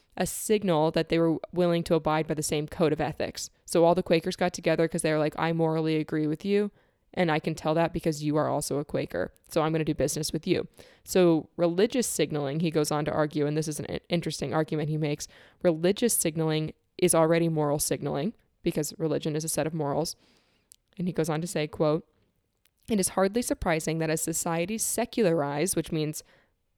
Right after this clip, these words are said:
be less religious and more secular, "that more, s-" he doesn't say that, I said that, quote, back in the quote,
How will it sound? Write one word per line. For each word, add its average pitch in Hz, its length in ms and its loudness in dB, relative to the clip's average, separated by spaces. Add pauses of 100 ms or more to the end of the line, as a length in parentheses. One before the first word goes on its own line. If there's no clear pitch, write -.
(400)
be 170 200 4
less 156 260 0
religious 151 480 2
and 160 80 0
more 151 140 2
secular, 151 580 0 (680)
"that 175 140 -2
more, 175 200 2
s-" 226 140 -2 (120)
he - 120 -14
doesn't 151 220 -2
say 143 120 -4
that, 147 180 -4
I 160 160 -4
said 147 260 -6
that, 147 300 -4
quote, 151 360 2
back 147 200 0
in 165 60 -2
the 170 60 0
quote, 151 300 2